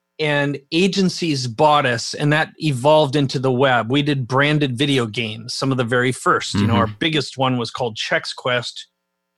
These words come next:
Speaker 1: a video game that shipped in six million boxes of cereal, and it was sponsored by A O L. And if you break that down, it was only A O L at the time.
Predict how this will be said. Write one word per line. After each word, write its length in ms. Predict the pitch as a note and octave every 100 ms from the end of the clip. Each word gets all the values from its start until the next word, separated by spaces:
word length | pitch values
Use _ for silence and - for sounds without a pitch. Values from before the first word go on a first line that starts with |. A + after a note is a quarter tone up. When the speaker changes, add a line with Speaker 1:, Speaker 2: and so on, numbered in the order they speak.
| -
Speaker 1:
a 40 | B2+
video 280 | D3+ E3 D3
game 200 | D3 C#3+
that 80 | B2
shipped 220 | - -
in 80 | B2
six 360 | - E3 - C#3+
million 320 | D3 C#3 A#2+
boxes 380 | C3 B2+ B2+ B2
of 60 |
cereal, 520 | - - B2+ A2 G#2 - - _ - _ -
and 100 | C#3+
it 80 | C#3+
was 160 | C#3+ -
sponsored 600 | - - F3+ F#3 F3 C#3+
by 240 | C#3 C3+ -
A 180 | C#3+ C3+
O 140 | C3 C3
L. 340 | A#2 - -
And 100 | C#3 C#3
if 100 | C#3
you 80 |
break 320 | A2+ D#3 F#3+ F#3+
that 220 | D3 -
down, 500 | D3+ B2+ A2 B2+ C3+ _ _ _ _ _ -
it 80 | F3
was 180 | F3+ D3+
only 440 | G#3 A3+ G#3 F#3 E3+
A 40 | F3
O 100 | D#3
L 200 | D3 D3
at 100 | C3+
the 80 | C3
time. 720 | - D3 D#3 C#3 A#2+ A#2 A#2